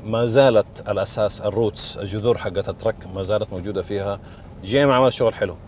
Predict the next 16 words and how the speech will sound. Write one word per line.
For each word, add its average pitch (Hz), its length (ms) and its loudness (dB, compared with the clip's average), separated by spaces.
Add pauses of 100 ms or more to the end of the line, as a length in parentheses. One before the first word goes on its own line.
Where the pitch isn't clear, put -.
ممكن 110 180 -6
تتمنى 110 280 -4
إنهم 101 200 -4
ياخذوه 104 320 -2
للمرحلة 101 420 -2
الثانية. 82 360 -12 (760)
آه، 85 100 -10
م-، 107 260 -8 (220)
يعني 110 180 -2
أحيانًا 139 200 2
بتكون 120 240 -2
متنافس 113 520 -4
وتصل 117 300 -4
في 117 80 -4
آخر 110 260 -4 (140)
واحد 101 300 -2